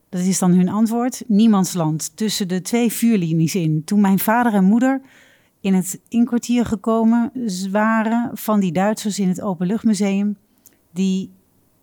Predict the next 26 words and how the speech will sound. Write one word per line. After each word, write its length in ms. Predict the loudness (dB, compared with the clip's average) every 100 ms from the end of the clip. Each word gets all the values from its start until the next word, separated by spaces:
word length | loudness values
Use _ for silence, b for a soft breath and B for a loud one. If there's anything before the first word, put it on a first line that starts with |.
| _ _ _ _ _ -16
eh, 120 | -14
fouragedienst, 1000 | -8 -4 0 0 0 -2 2 2 0 -2
maar 380 | 0 0 0 -2
ook 220 | -4 -4
stukken 640 | -8 -4 -4 -2 -2 -2 -6
afweergeschut 680 | -6 -4 -2 -2 -4 -4 -4
hadden 220 | -2 -2
ze 120 | -4
opgesteld. 680 | -4 -4 -4 0 0 0 -4 -12 B B B B
Die 120 | -2
stonden 360 | 0 2 4
daar 240 | 4 4 4
bij 200 | 4 4
de 100 | 4
Zaanse 480 | 4 4 4 2 2
buurt, 440 | 4 2 0 -2
net 300 | 0 2 0 -2
bij 180 | 0 0
de 80 |
poort, 480 | 0 0 0 -2 -6 -4
op 100 | -6
het 120 | -4
veld. 460 | 0 2 0 -2
Daar 140 | 0 0
stonden 360 | 2 2 2
ze. 200 | 2 -2